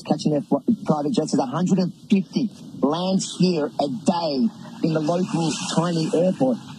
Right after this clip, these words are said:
if they really believed that, they wouldn't do it because, uh, obviously they'd be too scared to do it. And, and we've caught up with a lot of big names, you know, from your friends at C N N to, uh,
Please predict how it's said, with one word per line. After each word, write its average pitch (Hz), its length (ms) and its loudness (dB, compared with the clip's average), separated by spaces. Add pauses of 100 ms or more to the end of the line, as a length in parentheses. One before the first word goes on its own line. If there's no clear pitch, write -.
(160)
if - 80 4
they 185 100 4
really 240 200 4
believed 190 320 2
that, 170 80 0
they 165 80 0
wouldn't 170 220 0
do 190 160 0
it - 120 -8
because, 147 380 2
uh, 151 240 2
obviously 170 440 0
they'd 269 120 2
be - 80 4
too - 160 2
scared - 240 0
to 254 60 4
do - 80 4
it. - 60 -8 (260)
And, 220 120 0
and 233 120 4
we've 202 100 4
caught - 180 0
up 208 80 -2
with 226 120 4
a 175 80 4
lot 160 380 2
of 151 280 -2
big 151 140 2
names, 147 340 2
you 131 60 6
know, - 120 4
from 139 200 0
your 135 260 4
friends 143 300 2
at 127 80 2
C - 280 2
N 135 120 2
N 135 300 0 (360)
to, 135 320 4
uh, 127 220 2